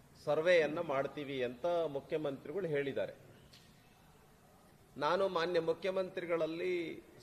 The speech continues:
ಸ್ಪಷ್ಟೀಕರಣಕ್ಕೋಸ್ಕರವಾಗಿ ಒಂದು ವಿಷಯವನ್ನ ಕೇಳ್ತಾ ಇದ್ದೇನೆ. ಈಗೇನು ನೀವು ಸರ್ವೆ ಇಪ್ಪತ್ತೆರಡನೇ ತಾರೀಕಿನಿಂದ ಪ್ರಾರಂಭ ಮಾಡ್ತೀರಾ, ಅದರೊಳಗಡೆ ಕುರುಬ ಕ್ರಿಶ್ಚಿಯನ್ ಅಂತ ಒಂದು ಹೊಸ ಜಾತಿ ನಿ-, ಆ, ಸೃಷ್ಟಿಯಾಗಿದೆ.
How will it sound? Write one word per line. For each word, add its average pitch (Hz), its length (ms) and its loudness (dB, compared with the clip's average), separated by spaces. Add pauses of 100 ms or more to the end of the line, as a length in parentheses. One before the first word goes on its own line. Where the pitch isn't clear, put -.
ಸ್ಪಷ್ಟೀಕರಣಕ್ಕೋಸ್ಕರವಾಗಿ 170 1800 0
ಒಂದು 156 300 -2
ವಿಷಯವನ್ನ 151 600 -2
ಕೇಳ್ತಾ 139 400 -4
ಇದ್ದೇನೆ. 120 680 6 (1400)
ಈಗೇನು 180 460 0
ನೀವು 175 200 0
ಸರ್ವೆ 160 400 0
ಇಪ್ಪತ್ತೆರಡನೇ 165 640 0
ತಾರೀಕಿನಿಂದ 151 600 -2
ಪ್ರಾರಂಭ 139 480 2
ಮಾಡ್ತೀರಾ, 123 540 0 (1300)
ಅದರೊಳಗಡೆ 170 840 2
ಕುರುಬ 202 320 4
ಕ್ರಿಶ್ಚಿಯನ್ 175 640 -2
ಅಂತ 170 200 -4
ಒಂದು 165 280 0
ಹೊಸ 131 200 0
ಜಾತಿ 143 460 0
ನಿ-, 156 140 -6
ಆ, 131 320 -6
ಸೃಷ್ಟಿಯಾಗಿದೆ. 123 800 -4